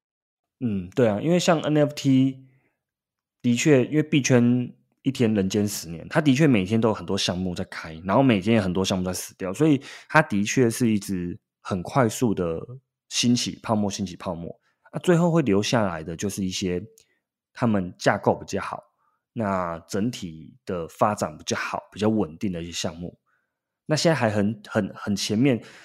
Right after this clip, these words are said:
应该说现在的蓝筹，就是以后不一定蓝筹。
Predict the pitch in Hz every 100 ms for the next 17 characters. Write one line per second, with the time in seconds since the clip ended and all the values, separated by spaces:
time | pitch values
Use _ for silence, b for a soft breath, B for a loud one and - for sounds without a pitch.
0 | B 139 147 143 139 139 - - 156 131
1 | 131 104 98 90 98 - 80 78 90 _
2 | _ 104 98 85 98 101 98 87 90 78
3 | 78 - - 113